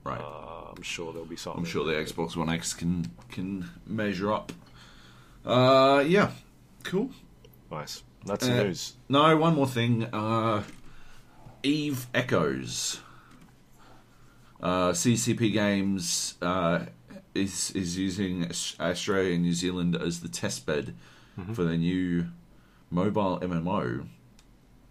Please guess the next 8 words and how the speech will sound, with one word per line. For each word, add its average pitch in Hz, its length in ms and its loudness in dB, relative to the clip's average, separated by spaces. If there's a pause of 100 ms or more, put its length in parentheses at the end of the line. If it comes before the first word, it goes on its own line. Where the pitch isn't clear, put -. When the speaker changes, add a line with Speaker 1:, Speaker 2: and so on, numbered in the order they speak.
(300)
Speaker 1:
Eve 85 320 -2
Echoes. 82 760 -10
Uh, 82 560 0
so 80 480 -2
Australia 85 400 0
will 78 80 -2
be 78 120 -2
available 78 640 -6